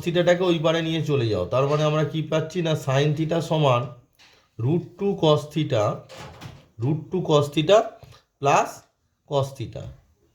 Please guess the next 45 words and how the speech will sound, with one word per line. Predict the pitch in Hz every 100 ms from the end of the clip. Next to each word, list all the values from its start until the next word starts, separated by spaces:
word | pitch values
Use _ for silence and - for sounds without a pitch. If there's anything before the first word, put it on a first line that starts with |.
| _ _ _ _ _ _ _ - - _
তাহলে | - 151
এখান | 165 175 175
থেকে | 180 170
যদি | 170 170
cos | 165 143 -
theta | 165 165 156
কমন | 151 170 165
নিয়ে | 151 131
নিই, | 123 131
তার | 135
মানে | 143 147
আমার | 143 143 147
কত | 147 160
হচ্ছে | 160 160
root | 147 151 -
two | 165
plus | 165 156 151 147 143
one | 143 151
into | 147 139 143
cos | 147 143 -
theta, | 135 147 151 - _ _ _ _ _
root | 143 165
two | 160
plus | 165 151 156
one | 165
into | 165 160
cos | 160 160
theta। | - 151 _ - - - 160
এবার | 190 180
দেখো | 180 151 151
এই | 165
যে | 175 165
cos | 151 147
theta-টাকে | 175 175 160 131 117 127 147 - _ 117
যদি | 147 156
আমরা | 156 156 -
sin | 143 156 156
theta | 156 160
নিচে | 156 156 151
চলে | 151 147 139
আসি, | 135 127
দেওয়ার | 131 135 139
পর | 143
আমরা | 139 143
কি | 143